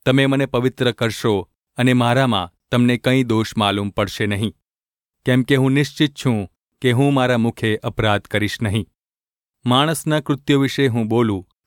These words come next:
તો તમારા વચનોની સહાયથી હું જુલ્મીઓના માર્ગમાંથી દૂર રહ્યો છું.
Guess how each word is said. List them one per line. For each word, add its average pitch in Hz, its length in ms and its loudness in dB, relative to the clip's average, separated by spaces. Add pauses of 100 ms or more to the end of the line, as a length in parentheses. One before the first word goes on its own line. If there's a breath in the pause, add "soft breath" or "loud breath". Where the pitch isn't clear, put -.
તો 123 100 2
તમારા 123 320 2
વચનોની 135 560 2
સહાયથી 113 680 -2 (380)
હું 131 120 2
જુલ્મીઓના 143 580 2
માર્ગમાંથી 104 600 -2
દૂર 110 240 0
રહ્યો 104 300 0
છું. 107 220 -4